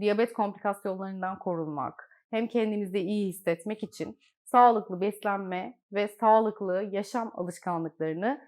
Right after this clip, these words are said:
sürdürülebilir hale getirmemiz gerekiyor. Ben çocukluğumdan beri yirmi altı yıldır tip bir diyabette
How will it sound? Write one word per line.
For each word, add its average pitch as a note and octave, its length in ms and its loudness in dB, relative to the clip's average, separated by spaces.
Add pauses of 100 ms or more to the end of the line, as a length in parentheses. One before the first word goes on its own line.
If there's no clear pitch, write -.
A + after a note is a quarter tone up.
(200)
sürdürülebilir G#3 720 0
hale D#3+ 380 -2
getirmemiz D#3 580 -10
gerekiyor. F#3 680 0
Ben G#3+ 180 -6
çocukluğumdan A3 680 -4
beri G3+ 140 0
yirmi G3 240 -6
altı G3+ 280 -6
yıldır F#3 320 -2
tip - 280 -8
bir G#3+ 180 -2
diyabette E3+ 680 -4